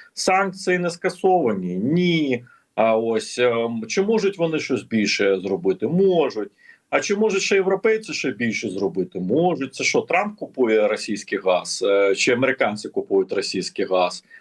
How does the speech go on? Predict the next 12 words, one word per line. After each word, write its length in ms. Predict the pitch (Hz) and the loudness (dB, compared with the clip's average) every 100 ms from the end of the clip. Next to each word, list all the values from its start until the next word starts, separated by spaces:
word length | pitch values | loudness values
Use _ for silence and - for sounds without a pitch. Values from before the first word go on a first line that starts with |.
| _ | _
Або 360 | 113 104 131 123 | 0 2 2 2
російську 460 | 113 120 107 - | 2 -2 -2 0
металургію? 840 | 110 110 113 120 101 90 92 90 87 _ _ | 0 0 0 0 -2 -4 -4 -4 -8 _ _
Ну, 160 | 135 135 | 0 2
вибачте, 440 | 131 120 117 127 | 2 0 0 0
разом 280 | 120 107 107 | 2 0 -4
всього 280 | 104 120 110 | -4 -2 -2
то 100 | - | -2
тридцять 360 | - 104 - 110 | -4 -4 -4 -2
мільярдів 600 | 104 104 98 - - 101 | 0 2 0 -4 -8 -2
євро 280 | 98 95 | 0 0
щорічно. 580 | 95 117 92 87 - 85 | 0 0 -2 -4 -6 -8